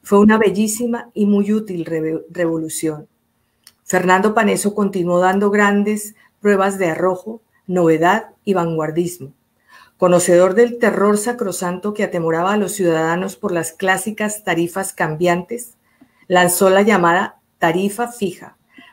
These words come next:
para el sector residencial, es decir,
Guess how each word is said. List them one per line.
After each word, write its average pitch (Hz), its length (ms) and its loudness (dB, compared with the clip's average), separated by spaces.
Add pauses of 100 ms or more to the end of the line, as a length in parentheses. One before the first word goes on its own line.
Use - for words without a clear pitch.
para 196 180 4
el 185 80 2
sector 185 400 0
residencial, 180 840 -2 (520)
es 214 260 4
decir, 220 540 0